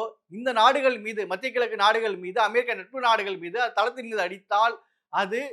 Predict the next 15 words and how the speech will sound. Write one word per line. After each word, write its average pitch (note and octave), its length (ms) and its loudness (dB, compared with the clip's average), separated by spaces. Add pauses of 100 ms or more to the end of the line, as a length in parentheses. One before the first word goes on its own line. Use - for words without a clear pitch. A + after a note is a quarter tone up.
(260)
இவர்கள் F#3+ 300 -2
எல்லோத்துக்கும் C4 680 2
அடிப்படையா A#3+ 480 2
இருக்கக்கூடிய, G3+ 560 -6 (420)
இவர்களுடைய A3 420 -6
எண்ணெய் B3+ 300 -2
வர்த்தகத்துக்கு A3 460 -4
அடிப்படையா A3 380 0
இருக்கக்கூடிய F#3 340 -6 (320)
அந்த F3 160 -10
ஜலசந்தி A#3 600 -2
மீது G#3 280 -8
இவர்களுடைய G#3 640 -2
பிரச்சனை A#3 360 -4
வரும், F#3 380 0